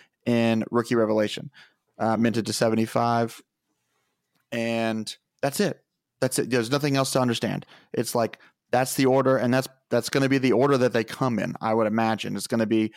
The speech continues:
you get your common, and then you use those commons to get your rare, and you can use that rare potentially to get a legendary. Um, but what's so special about this season, I think, is the different ways you can get these moments. Like,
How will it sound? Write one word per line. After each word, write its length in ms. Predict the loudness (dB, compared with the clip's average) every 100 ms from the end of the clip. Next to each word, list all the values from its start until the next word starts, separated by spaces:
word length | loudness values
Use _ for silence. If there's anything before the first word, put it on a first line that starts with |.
| -16 _
you 80 | -10
get 160 | -8 -8
your 60 |
common, 420 | -2 0 2 0 -4 _ _ -4
and 200 | 0 2
then 160 | 2
you 100 | 2
use 300 | 2 2 2
those 200 | 2 0
commons 480 | 0 -2 0 0 -2
to 100 | -4
get 180 | -2 0
your 100 | 0
rare, 420 | 2 2 2 0 _ _ -10
and 120 | -8
you 40 |
can 140 | -4 0
use 240 | 2 2
that 180 | 0 0
rare 240 | 0 0
potentially 520 | 0 -2 -4 0 -2 0
to 140 | -2
get 220 | 0 -2 -2 _
a 100 | -4
legendary. 600 | 0 -2 -4 -10 -10 -18 _ _ _ _ -8
Um, 500 | -6 -4 -4 -6 -10 _ _ _ _ _ _ -2
but 80 | 0
what's 240 | 0 -4 -16 -14
so 340 | -6 -2 0
special 480 | -2 -2 -2 0 0
about 300 | 0 -2 0
this 180 | -2 0
season, 320 | -2 0 0
I 80 | -2
think, 240 | -2 -4
is 120 | -4
the 60 | -4
different 360 | -2 -2 0 2
ways 260 | 2 0
you 80 | -2
can 300 | 0 0 -2 -8 -20 _ _ _ _ -4
get 240 | -4 -2
these 220 | -4 -4 -6
moments. 340 | -8 -6 -4
Like, 200 | -4